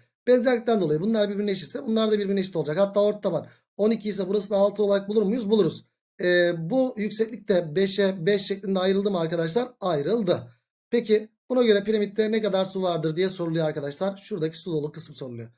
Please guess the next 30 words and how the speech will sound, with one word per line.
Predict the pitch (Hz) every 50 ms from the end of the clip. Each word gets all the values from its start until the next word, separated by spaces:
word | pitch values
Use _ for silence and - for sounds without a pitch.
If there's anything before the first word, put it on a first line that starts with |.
| _ _ _ _ _ _ -
E | 165
arkadaşlar | 180 180 220 214 220 196 202 202 190
çok | 196 226 220 220 -
basit. | 175 165 190 190 - _ _ _ _ _ _ _
Buradaki | 156 202 226 214 226 214 214 208 202 196 196 - -
ne | 185 220
yapacağız? | 226 220 220 - 196 208 196 - - _ _ _ _ _ _ _
E, | - 156 160 - -
tümünün | - - 233 254 320 302 220 208
hacminden | 202 202 190 180 185 175 180 214 240 277
şunun | - - 214 233 233
hacmini | 220 202 180 170 180 196 208
çıkartacağız | - - - 185 185 - 240 233 214 185
diyebiliriz. | 208 214 208 196 170 143 127 151
Ya | 202 220
da | 202 196 214 - - _ _ _ _ _ -
ben | 208 226 233 247
benzerlikten | 247 247 240 233 233 226 226 - 240
yapıyordum. | 233 214 202 185 156 156 151
Benzerlik | 175 190 196 190 214 220 226 226 233
oranı | 226 226 226 233 202
bir | 226 226 214
bölü | 233 226
iki | 220 - 220
değil | 247 254 208
mi? | 180 175 214
Bir | 233 226 214
bölü | 226 220 226
ikinin | 214 220 220 226 220
kübü | 220 220 196 208 220 226 240 247 247 254 254 262 269 294 302